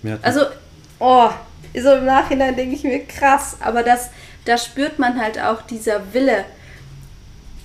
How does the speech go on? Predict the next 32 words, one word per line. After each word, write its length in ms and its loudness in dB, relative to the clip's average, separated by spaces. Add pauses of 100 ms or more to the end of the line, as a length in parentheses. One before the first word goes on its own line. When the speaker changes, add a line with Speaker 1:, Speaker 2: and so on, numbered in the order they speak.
Speaker 2:
und 160 -4
dieser 240 -2
Glaube, 600 0 (180)
dass 160 -6
es 140 -10
irgendwie 440 2
geht, 380 -6 (960)
der, 280 0 (180)
wie 160 -8
sagt 260 -4
man 120 -4
das, 200 -8
der 160 -2
durchbricht 800 -4
einfach 460 -2
Wände. 460 2 (340)
Speaker 1:
Ja. 320 -2
Speaker 2:
Ja, 280 -2
also, 360 -4 (800)
und 220 -2
vielleicht 540 -2
ist 120 -10
für 80 -8
die 140 -6
Zuschauer 880 -2
und 180 -2
Zuhörer 600 -4
auch 100 -6
noch 140 -4
interessant 540 -8
zu 100 -6
hören, 180 -6